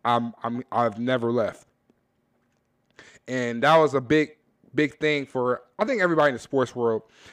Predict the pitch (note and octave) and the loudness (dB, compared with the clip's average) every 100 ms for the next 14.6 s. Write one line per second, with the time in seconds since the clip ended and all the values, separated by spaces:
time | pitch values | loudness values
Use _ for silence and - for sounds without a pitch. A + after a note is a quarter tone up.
0 | - - E3 D#3 C#3+ C#3 - D3+ C3+ C3 | -20 -4 -2 0 2 0 0 -2 -2 -4
1 | A#2+ B2 - A#2 A2+ - A2 A2 G#2 G#2 | -6 -10 -6 -4 -4 -4 -6 -6 -8 -10
2 | - A2 G2+ G2+ A2 G#2+ G#2 G2 - G#2 | -8 -8 -8 -10 -12 -10 -10 -12 -16 -18
3 | G#2 G#2 G#2+ A#2 A#2+ D3 D3 C3+ B2 - | -16 -14 -12 -6 2 6 6 4 -2 -6
4 | _ _ _ _ _ _ _ _ _ A2+ | _ _ _ _ _ _ _ _ _ 2
5 | D3 E3 - - C3 F#3+ F3+ - D3+ C3+ | 4 4 0 -4 2 2 2 0 -4 -2
6 | C3+ C3 D#3 F3 C#3 - - E3 G3+ F3+ | -2 0 0 0 -4 -8 -2 0 0 -2
7 | A#3+ B2 C3+ - B2 A2+ G2+ - - C#3+ | -8 -2 -2 -2 -8 -8 -12 -20 -4 2
8 | D#3+ G3 C#3+ C3 A#2+ B2 B2+ A#2+ A#2+ A2+ | 6 6 4 2 -4 -4 -4 -4 -8 -10
9 | - _ _ _ _ _ _ _ _ _ | -16 _ _ _ _ _ _ _ _ _
10 | _ _ _ _ A2 G#2+ C#3 F#3+ G#2+ F2 | _ _ _ _ -20 -4 2 2 2 -6
11 | - _ _ _ _ _ _ _ _ - | -14 _ _ _ _ _ _ _ _ -4
12 | F#3 A3 - A#2 D3+ G3+ F#2+ F2 _ _ | 0 0 -4 2 6 6 4 -6 _ _
13 | _ _ _ _ _ _ _ C#3 - G3 | _ _ _ _ _ _ _ -4 -2 2
14 | G#3+ F#3+ D#3+ C#3+ F#3 C3+ | 2 2 2 4 6 4